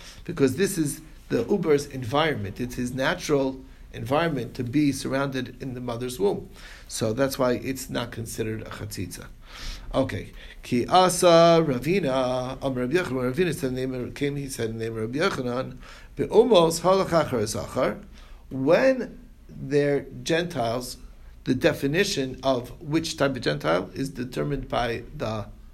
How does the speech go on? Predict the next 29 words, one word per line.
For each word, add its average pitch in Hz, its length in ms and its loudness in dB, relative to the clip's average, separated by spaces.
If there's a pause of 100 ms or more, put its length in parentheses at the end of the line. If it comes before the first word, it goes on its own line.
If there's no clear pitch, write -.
(240)
male, 127 380 -4 (240)
by 131 100 -2
the 120 80 -8
father. 110 440 -6 (560)
So - 160 0
in 131 80 2
other 120 160 0
words, 104 280 -6 (540)
you 131 120 0
have 156 320 4
an 143 140 2
Egyptian 135 800 2
man, 113 360 -2 (520)
Gentile, 117 460 0 (360)
marrying, 139 760 2 (480)
um, 113 540 -2
a 135 100 2
regular, 131 640 2
you 127 180 -6
know, 117 220 -6
I 139 100 -2
don't 151 140 -2
know, 123 300 -6
someone 127 480 -4 (100)
American, 139 540 -4
a 113 380 -12
Native 135 300 0
American, 131 460 -4
okay, 113 320 -10